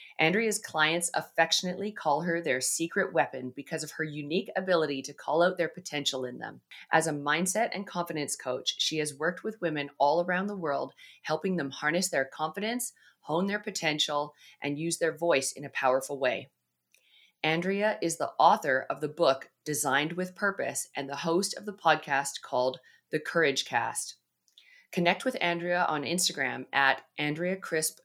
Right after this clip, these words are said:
Coach. And for weekly inspiration, affirmations, guided meditations,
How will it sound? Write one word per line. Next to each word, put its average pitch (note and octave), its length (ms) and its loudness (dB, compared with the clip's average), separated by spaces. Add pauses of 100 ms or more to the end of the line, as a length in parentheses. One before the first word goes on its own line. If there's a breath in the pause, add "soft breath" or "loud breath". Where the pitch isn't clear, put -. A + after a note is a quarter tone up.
Coach. C3 460 2 (460 soft breath)
And D#3+ 140 0
for E3+ 100 2
weekly F3+ 440 -2
inspiration, F#3 840 2 (220)
affirmations, D#3+ 800 0 (160)
guided E3 320 4
meditations, D#3+ 720 -2